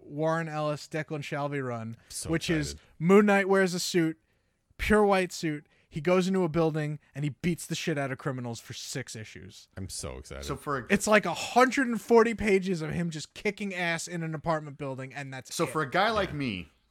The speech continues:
Speaker 3: and anyone else listening at home or, like, in the chat right now
Speaker 1: Yeah.
Speaker 3: listening live, who is Moon Knight?
Speaker 1: Moon Knight is Mark Spector.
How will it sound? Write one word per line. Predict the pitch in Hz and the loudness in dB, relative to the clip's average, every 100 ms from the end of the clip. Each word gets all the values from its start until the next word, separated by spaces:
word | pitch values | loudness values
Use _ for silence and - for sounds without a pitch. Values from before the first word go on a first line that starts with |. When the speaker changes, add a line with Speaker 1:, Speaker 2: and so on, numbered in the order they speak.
| _ _ _ | _ _ _
Speaker 3:
and | 117 | -8
anyone | 131 139 131 | -6 -4 -4
else | 123 123 | -6 -6
listening | 117 113 113 | -10 -8 -8
at | 104 | -8
home | 104 104 98 98 | -10 -10 -10 -10
or, | 95 | -10
like, | 92 92 | -12 -12
in | |
the | 95 | -12
chat | 87 101 | -12 -12
right | 87 | -12
now | 98 | -10
Speaker 1:
Yeah. | 104 | -8
Speaker 3:
listening | 95 95 | -10 -10
live, | 92 80 76 - _ _ _ _ _ | -12 -12 -12 -18 _ _ _ _ _
who | - 180 | -4 -2
is | 127 | -2
Moon | 104 80 | -6 -8
Knight? | 65 _ _ _ _ _ _ _ _ - _ _ _ | -16 _ _ _ _ _ _ _ _ -20 _ _ _
Speaker 1:
Moon | 151 208 | -4 -2
Knight | 202 202 | 0 -2
is | 147 127 | -4 -6
Mark | 135 147 - | -4 -6 -6
Spector. | - 147 - 170 190 | -8 -8 -6 -6 -6